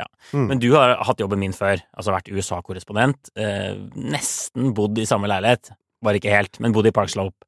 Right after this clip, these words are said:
Speaker 2: Vi bodde jo i samme strøk,
Speaker 1: Ja.
Speaker 2: eh, en periode, og
Speaker 1: Ja.
Speaker 2: du bodde rett ved siden av skolen der hvor mine barn, eh,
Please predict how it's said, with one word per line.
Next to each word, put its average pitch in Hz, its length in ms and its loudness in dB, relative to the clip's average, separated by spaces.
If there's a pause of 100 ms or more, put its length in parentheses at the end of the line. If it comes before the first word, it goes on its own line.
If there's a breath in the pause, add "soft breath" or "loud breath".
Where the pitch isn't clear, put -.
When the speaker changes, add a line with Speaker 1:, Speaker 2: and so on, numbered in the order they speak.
Speaker 2:
Vi 139 120 6
bodde 123 200 4
jo 131 80 8
i 135 60 2
samme 117 240 4
strøk, 120 400 4
Speaker 1:
Ja. 123 240 6
Speaker 2:
eh, 120 260 4
en 117 140 0
periode, 120 320 2
og - 320 -4
Speaker 1:
Ja. - 0 -
Speaker 2:
du 127 160 4
bodde 113 240 0
rett - 240 -4
ved 135 80 2
siden 107 180 2
av 110 80 0
skolen 104 320 -2
der 104 80 0
hvor 107 140 0
mine 98 240 -2
barn, 98 260 -4
eh, 98 320 -4